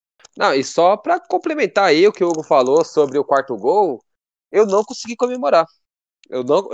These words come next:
assim, eu dei uma comemoradinha, tipo, "Ah, vamos." Mas eu não consegui comemorar, justamente porque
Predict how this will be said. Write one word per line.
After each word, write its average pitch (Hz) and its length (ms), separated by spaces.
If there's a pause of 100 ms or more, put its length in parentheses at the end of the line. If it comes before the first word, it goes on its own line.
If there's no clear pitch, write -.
assim, 151 260
eu 120 220
dei 127 140
uma 180 120
comemoradinha, 165 1000
tipo, 98 480 (180)
"Ah, 156 300
vamos." 135 440 (640)
Mas 165 200
eu 240 80
não 185 180
consegui 311 300
comemorar, 339 500
justamente 135 720
porque 139 840